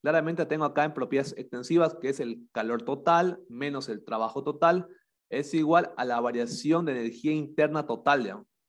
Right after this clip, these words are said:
Esto es en pro-, pro-, en propiedades extensivas que dependen de la masa. Si yo lo quiero en propiedades intensivas que no dependen de la masa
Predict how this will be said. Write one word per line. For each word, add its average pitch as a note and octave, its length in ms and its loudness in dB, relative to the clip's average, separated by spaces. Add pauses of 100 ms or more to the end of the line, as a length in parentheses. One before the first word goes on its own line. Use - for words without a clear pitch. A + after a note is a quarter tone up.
(420)
Esto B2 280 -4
es C#3+ 100 -6
en C3 100 -6
pro-, - 340 -8
pro-, A#2 280 -6
en A2+ 80 -16
propiedades C3 400 0
extensivas F3 680 2
que A#2+ 140 -6
dependen C#3+ 640 -4
de C#3 100 0
la D#3 140 2
masa. F#3+ 340 0 (300)
Si - 120 -10
yo D3 60 -2
lo D#3+ 120 0
quiero F3 180 0
en F3+ 100 0
propiedades D#3 520 -2
intensivas F#3 760 4
que C3 160 -4
no E3 160 -2
dependen E3+ 460 0
de B2+ 100 -2
la F3+ 140 2
masa F3+ 440 0